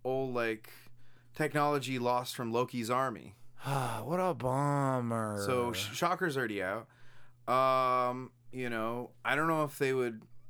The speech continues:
Speaker 1: play Hydro Man since they already kinda created one.
Speaker 2: Yeah, right. They actually do reference him, um, in the movie. Flash Thompson's like, "Oh, blah, blah, Wikipedia page." And
Speaker 1: Yeah,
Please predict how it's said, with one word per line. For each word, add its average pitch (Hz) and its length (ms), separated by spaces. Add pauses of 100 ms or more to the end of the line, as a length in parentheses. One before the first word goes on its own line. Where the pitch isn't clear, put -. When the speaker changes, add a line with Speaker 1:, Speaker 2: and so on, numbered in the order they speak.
(320)
Speaker 1:
play 139 280
Hydro 139 420
Man 113 260
since 113 240
they 120 80
already 117 180
kinda 110 220
created 117 460
one. 95 360 (200)
Speaker 2:
Yeah, 107 600
right. 113 280
They 135 140
actually 165 320
do 143 380
reference 123 500
him, 113 440 (300)
um, 107 560 (380)
in 117 80
the 110 80
movie. 107 400 (140)
Flash 101 320
Thompson's 107 420
like, 104 180
"Oh, 208 220
blah, 214 140
blah, 247 240
Wikipedia 226 600
page." 190 360
And 120 160
Speaker 1:
Yeah, 123 60